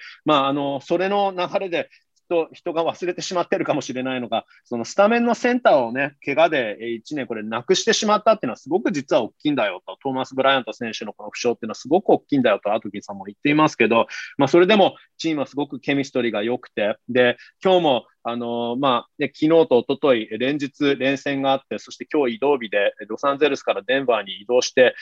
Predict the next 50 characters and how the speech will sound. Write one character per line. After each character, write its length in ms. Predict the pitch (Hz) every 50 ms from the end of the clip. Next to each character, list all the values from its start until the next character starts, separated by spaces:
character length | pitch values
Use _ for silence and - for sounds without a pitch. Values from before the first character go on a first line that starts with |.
| - _ -
え 60 | 113
ー、 40 | 113
夕 200 | 120 143 160 165
方 240 | 180 170 - 175 165
に 140 | 165 156
デ 140 | 143 165 170
ン 40 | 165
バ 80 | 151 135
ー 40 |
に 100 | 123 117
入 220 | 107 - 139 139 131
っ 20 | -
て、 120 | _ -
ま 100 | 117 139
あ、 40 | 156
今、 240 | 180 185 175 147 135
あ 40 | 131
の、 120 | 131 135 143
ア 80 | 147
ト 100 | - 135
キ 100 | - -
ン 60 | 120
さ 160 | - _ 120 113
ん 60 | 110
が 120 | 110 107
こ 100 | - 117
の 60 | 110
イ 80 | 117 127
ン 40 | 120
タ 100 | - 113
ビ 180 | 107 107 98
ュ 40 | 101
ー 20 | 101
に 80 | 104
応 140 | 113 123 131
じ 80 | 117 -
て 60 | 127
く 100 | - 131
れ 80 | 131
て 100 | - 139
る 80 | 135 131
ん 40 | 123
で 60 | 117
す 80 | - -
け 60 | 120
ど、 100 | 113 123
実 280 | - - - - 202
は 100 | 175 -
こ 120 | - - 156
の 220 | 165 170 165 156